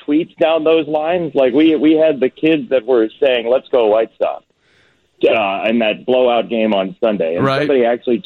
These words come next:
Speaker 1: tweeted, somebody tweeted at me, among a, a hundred positive tweets, somebody tweeted at me, "The White Sox broadcast has reached a new low. They're featuring these kids chanting, 'Let's go White Sox.'" No, no, you know, humanity has reached a new low.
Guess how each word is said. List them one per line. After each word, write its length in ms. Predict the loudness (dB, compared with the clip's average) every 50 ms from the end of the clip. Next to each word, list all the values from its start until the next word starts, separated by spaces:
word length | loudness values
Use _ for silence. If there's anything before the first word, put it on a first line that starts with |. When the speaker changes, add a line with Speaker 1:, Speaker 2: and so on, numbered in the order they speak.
| 0
Speaker 1:
tweeted, 360 | 2 2 2 2 0 -2 -4 _
somebody 260 | -2 0 0 0 0
tweeted 320 | 0 0 0 2 2 2 2
at 200 | 2 0 -2 -2
me, 280 | -4 -4 -4 -6 -8 _ _ -20 _ _
among 420 | -2 0 2 2 2 0 0 -2 -2 -2
a, 300 | -2 -2 0 -2 -2 -2
a 40 |
hundred 520 | -2 -2 0 2 2 4 4 2 2 0 -4 -10 -14 -14 -16 -16 _
positive 460 | -4 -4 -2 -2 0 0 0 0 -2 -4 -4
tweets, 280 | -2 -2 -2 -4 -8 _ _ _ _ _ _ _
somebody 200 | 0 0 0 0
tweeted 340 | 0 0 0 2 2 2 2
at 60 | 0
me, 200 | 0 -2 -2 -4 -6 _ _ -2
"The 60 | 0
White 220 | 0 2 0 -2 -2 -2
Sox 240 | -2 -2 -2 -4 -4
broadcast 520 | -2 -2 0 -2 0 0 -2 -2 -2 -2 -6
has 120 | -8 -4
reached 380 | -2 0 0 0 -2 -4 -4 -4
a 60 | -2
new 260 | 0 0 2 2 2
low. 340 | 2 2 0 0 0 0 0
They're 160 | 0 -2 -2 -2
featuring 440 | _ -4 -4 -2 -2 -2 -2 -2
these 160 | -2 -2 -4 -4 -4
kids 260 | -4 -2 -2 -4 -4
chanting, 400 | -6 -4 -4 -4 -6 -6 -6 -4
'Let's 200 | -4 -4 -4 -4
go 160 | -2 0 0
White 200 | 0 0 -2 -4 _
Sox.'" 240 | -6 -8 -8 -8 -12 _ _ _ _ _ _ _ _ _ _ _ _ _
No, 280 | 0 0 0 0 0 -2 -2
no, 320 | -2 -2 -2 -2 -4 -6 -10 -14 -20 _ _ -20 _ -6
you 100 | -4 -2
know, 160 | 0 -2 -2
humanity 680 | -4 -4 -4 -2 -2 0 0 0 0 0 -2 -2 -2 -2
has 120 | -4 -4 -4
reached 280 | -4 -4 -4 -4 -4
a 40 | -2
new 180 | 0 2 2 2
low. 400 | 2 2 0 0 0 -2 -4